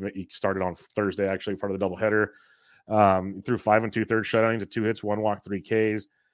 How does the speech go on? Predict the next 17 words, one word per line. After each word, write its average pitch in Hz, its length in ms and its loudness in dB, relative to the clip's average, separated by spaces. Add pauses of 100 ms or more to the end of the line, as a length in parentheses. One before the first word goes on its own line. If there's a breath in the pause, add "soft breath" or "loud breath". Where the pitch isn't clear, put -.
(140)
He's 104 140 -6
got 107 340 4 (100)
an 104 100 -6
ungodly 110 480 0
curveball, 113 540 -4 (600)
decent 107 320 -4
fastball, 107 680 -4
walk 101 320 -2
issues 107 260 -6
in 107 60 -8
the 101 60 -6
minor, 101 260 0
but 95 100 -8
tons 101 200 -6
of 92 60 -10
strikeout 104 340 -2
upside. 107 460 0